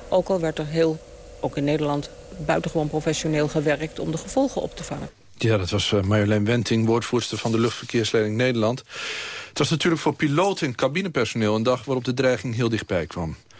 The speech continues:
Speaker 2: Jan Siersma bijvoorbeeld, piloot voor de S L M, hoorde het midden op de Atlantische Oceaan toen hij onderweg was naar Paramaribo. Hij besloot de passagiers niet in te lichten, maar het cabinepersoneel wel. In Paramaribo zag hij de eerste beelden en heeft hij lange tijd met collega's naar de ramp zitten kijken.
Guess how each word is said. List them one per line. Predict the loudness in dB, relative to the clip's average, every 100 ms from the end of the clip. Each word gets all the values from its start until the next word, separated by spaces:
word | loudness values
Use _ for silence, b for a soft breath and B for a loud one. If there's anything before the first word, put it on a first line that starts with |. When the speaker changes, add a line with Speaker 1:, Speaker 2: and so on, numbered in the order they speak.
| B B
Speaker 2:
Jan | 2 2
Siersma | 2 2 2 2 -2
bijvoorbeeld, | 0 -2 -2 0
piloot | 0 2 0
voor | 0 -2
de | -2
S | -2 -2 0
L | 0 2 0
M, | 0 0
hoorde | 2 2 0
het | 0
midden | 0 0
op |
de | -2
Atlantische | -2 0 -2 -2 -2
Oceaan | 0 0 0 0 0
toen | -2 -2
hij |
onderweg | 2 2 2 0
was | -4 -6
naar | -2
Paramaribo. | 0 0 2 2 0 0 -2 -4 B B B B B
Hij | B 0
besloot | 2 0 0
de |
passagiers | 0 0 0 2 2 2
niet | 2 2
in | 0
te | 2
lichten, | 2 0 -2 -6 _ b b -2
maar | -2
het | 0
cabinepersoneel | -2 0 0 0 -2 -6 -4 0 2 4
wel. | 4 2 0 B B B B B
In | -4
Paramaribo | -2 2 2 2 2 0 0 -4
zag | -4 -2
hij | -4 -6 _
de | -2
eerste | 0 0 0
beelden | 2 2 2 -2 0
en | 0
heeft | 0
hij | 0
lange | 2 2
tijd | 0 0
met | -2
collega's | 0 2 2 0 -4
naar | -2 0
de |
ramp | 0 0 -4
zitten | -8 -8
kijken. | -4 -4 -2 -6